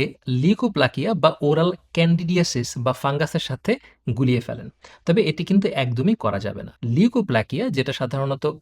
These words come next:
ক্যান্সারের একটি পূর্ব লক্ষণ, এটি সাধারণত এক জায়গায় পুরু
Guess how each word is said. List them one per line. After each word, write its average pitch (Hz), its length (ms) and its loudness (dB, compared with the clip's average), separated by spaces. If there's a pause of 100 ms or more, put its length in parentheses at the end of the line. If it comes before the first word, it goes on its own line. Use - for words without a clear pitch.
ক্যান্সারের 151 480 -2
একটি 151 180 -12
পূর্ব 120 160 -2 (120)
লক্ষণ, 147 240 -4 (100)
এটি 160 120 -4 (100)
সাধারণত 139 320 -4 (240)
এক 160 60 0 (140)
জায়গায় 143 320 0 (140)
পুরু 180 240 2